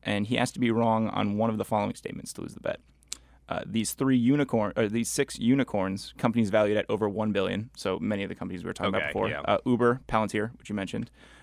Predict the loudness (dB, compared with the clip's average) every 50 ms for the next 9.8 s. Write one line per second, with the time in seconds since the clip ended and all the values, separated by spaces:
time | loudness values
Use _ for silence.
0 | -20 _ 0 4 4 6 6 6 6 6 6 4 4 4 2 0 -2 -4 2 4
1 | 4 4 4 4 4 4 2 0 -6 -18 -10 -4 -2 -2 0 -2 -4 -4 -4 -6
2 | -4 0 2 0 2 2 0 -2 -2 -4 -12 -14 -16 _ _ _ _ -6 -4 0
3 | 2 2 4 4 2 2 0 0 2 4 4 4 4 4 2 0 0 0 2 2
4 | 4 4 4 4 4 4 2 2 2 2 0 0 -2 -2 -2 -2 -2 0 0 -2
5 | 0 0 0 -2 -2 -2 -2 -2 -2 -2 -4 -8 -6 -4 -4 -4 -4 -6 -8 -8
6 | -8 -10 -14 -18 _ -20 -20 -20 -20 -20 -20 -20 -20 -20 -20 -20 -20 -18 _ -4
7 | -2 0 0 0 -2 -2 0 2 2 2 2 0 -2 -2 2 4 4 4 4 2
8 | 2 2 2 0 0 0 -2 -4 -4 -4 -2 -2 -2 -2 -2 -6 -10 -20 -20 -16
9 | -14 -10 -8 -8 -8 -8 -8 -6 -4 -4 -4 -4 -6 -10 -10